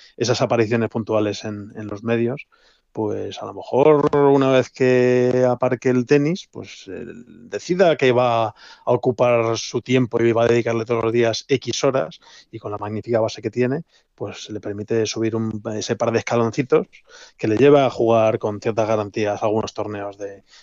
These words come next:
del Challenge, algunas, aceptar alguna invitación aquí y allá, y hombre, pues ya sabemos lo complicado que es el mundo profesional, eh, ganar, ¿no? Pero jugar decentemente y, y sobre todo competir y encontrarse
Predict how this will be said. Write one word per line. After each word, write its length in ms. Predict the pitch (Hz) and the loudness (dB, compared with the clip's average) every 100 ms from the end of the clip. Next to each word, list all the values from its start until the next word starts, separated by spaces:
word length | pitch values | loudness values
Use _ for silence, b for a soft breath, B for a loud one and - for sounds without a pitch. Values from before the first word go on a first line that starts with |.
| b | b
del 140 | 92 | -6
Challenge, 400 | - 185 190 190 | 2 4 4 4
algunas, 300 | 120 110 107 | 2 0 0
aceptar 480 | 113 101 - - 113 | -2 -6 -6 -2 0
alguna 180 | 113 113 | 2 2
invitación 380 | 110 107 117 107 | 0 -2 -4 -4
aquí 180 | 104 113 | -2 2
y 40 | |
allá, 300 | 117 151 160 B B B | 4 4 2 B B B
y 60 | 120 | 0
hombre, 280 | 127 117 - _ _ _ | 2 2 0 _ _ _
pues 280 | 95 95 | -14 -10
ya 100 | 107 | -6
sabemos 260 | - 123 123 | -2 0 2
lo 140 | 113 | 2
complicado 400 | 110 104 120 - | -2 -8 -12 -14
que 80 | 107 | -10
es 160 | 104 - b b b | -12 -12 b b b
el 100 | 113 | -4
mundo 200 | 107 110 | -2 -2
profesional, 600 | 107 - 104 107 120 104 98 | -2 -6 -6 -2 -2 -2 -10
eh, 320 | 98 101 101 101 107 98 98 | -16 -14 -16 -18 -20 -18 -14
ganar, 340 | 101 113 120 | -6 -2 -2
¿no? 240 | 104 135 135 | 0 -2 -4
Pero 180 | 104 98 98 104 101 98 | -8 -10 -8 -8 -10 -12
jugar 480 | - 101 107 113 113 | -10 -6 -2 0 0
decentemente 840 | 113 127 110 107 127 143 117 107 107 | 0 -2 -4 -2 0 0 0 -2 -2
y, 260 | 113 113 | -2 -2
y 40 | 104 | -4
sobre 220 | 117 101 | -4 -4
todo 120 | 123 | -2
competir 480 | 127 107 107 139 135 | -2 -4 -2 0 0
y 180 | 117 107 | 0 -4
encontrarse 680 | 107 104 113 - 117 113 | -8 -12 -10 -6 -2 -2